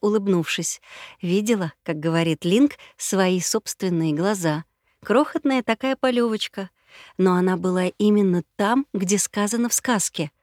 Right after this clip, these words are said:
Я бежала из леса без оглядки. Меня кто-то до смерти напугал. Не знаю, но кто-то там был в то утро. И если это не легендарный Кривой, то... Я тут тоже в первый день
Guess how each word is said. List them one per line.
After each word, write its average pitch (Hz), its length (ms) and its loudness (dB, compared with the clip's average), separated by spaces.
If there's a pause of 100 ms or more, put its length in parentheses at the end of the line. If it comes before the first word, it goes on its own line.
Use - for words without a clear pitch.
(600)
Я 196 200 0
бежала 220 400 2
из 202 160 2
леса 214 340 -2
без 185 200 0
оглядки. 160 640 0 (280)
Меня 180 280 4
кто-то - 320 -6
до 170 240 0
смерти - 400 -4
напугал. 165 580 0 (320)
Не 208 140 4
знаю, 208 460 0
но 180 180 0
кто-то - 800 -6
там 214 260 0
был 226 280 0
в - 120 -12
то 190 260 0
утро. 165 480 -2 (480)
И 185 100 2
если 226 500 2
это 240 260 0
не 208 160 2
легендарный 202 760 4
Кривой, 175 760 -2 (120)
то... 233 340 2 (1600)
Я 180 280 4
тут 214 200 -6 (120)
тоже 196 340 0
в 165 100 -10
первый 175 380 0
день 214 360 2